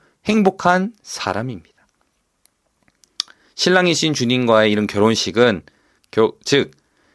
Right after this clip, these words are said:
이 주님의 이 다스리심, 곧 왕국을 가져올 것입니다. 왜냐하면 이 결혼식에 초대된 모든 손님이 단체적인 신부이자 신랑의 공동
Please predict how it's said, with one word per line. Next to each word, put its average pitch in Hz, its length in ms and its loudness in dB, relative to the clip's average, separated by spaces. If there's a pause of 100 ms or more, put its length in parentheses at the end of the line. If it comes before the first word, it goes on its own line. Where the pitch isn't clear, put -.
(180)
이 120 280 0
주님의 165 720 0
이 113 200 -4
다스리심, 104 720 -2 (360)
곧 101 300 0 (180)
왕국을 135 720 2 (140)
가져올 98 400 0
것입니다. - 520 -10 (760)
왜냐하면 160 440 2
이 151 160 0
결혼식에 156 720 2
초대된 156 480 0
모든 180 280 2
손님이 160 640 0 (460)
단체적인 135 540 0
신부이자 131 880 0
신랑의 135 580 0
공동 170 560 0